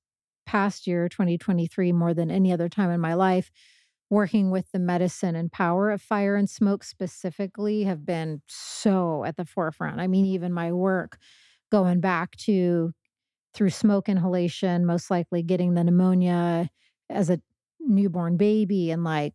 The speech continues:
transmuting and, like, all the months and months and months of dedicated healing, transmutation, alchemization work that I did, you know, to, I don't know if rebirthing my birth story is the right way of putting it, but, you know, that was all through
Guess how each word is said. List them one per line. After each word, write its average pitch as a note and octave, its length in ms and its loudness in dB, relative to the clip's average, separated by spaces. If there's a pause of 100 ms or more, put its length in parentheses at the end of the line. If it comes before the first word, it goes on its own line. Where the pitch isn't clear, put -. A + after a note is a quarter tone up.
(100)
transmuting G#3 960 2
and, E3 120 -4
like, E3 220 -4
all A3 240 2
the F#3 80 2
months G3+ 440 4
and G3 160 6
months G3 320 4
and F#3+ 420 6
months G#3 760 2 (480)
of G#3 160 2
dedicated F#3 640 0
healing, F#3 460 2
transmutation, F3 800 0
alchemization F3 880 0
work D#3+ 240 -6
that F#3+ 100 -2
I D#3+ 120 0
did, E3 440 0 (600)
you F#3 100 4
know, D#3+ 280 2
to, D3+ 440 -4 (340)
I A3 60 2
don't G3 120 6
know F3 100 4
if - 120 -4
rebirthing F#3 560 0
my D3+ 160 -2
birth F3 240 0
story E3+ 320 -4
is E3 100 -4
the F#3 100 -2
right D#3+ 180 -2
way G#2+ 120 -6
of - 120 -10
putting F3 320 0
it, C#3+ 200 -6
but, F3 240 -4 (520)
you F3+ 80 -2
know, D#3+ 180 0
that F3+ 220 2
was F#3 160 0
all F3 160 2
through F3+ 760 0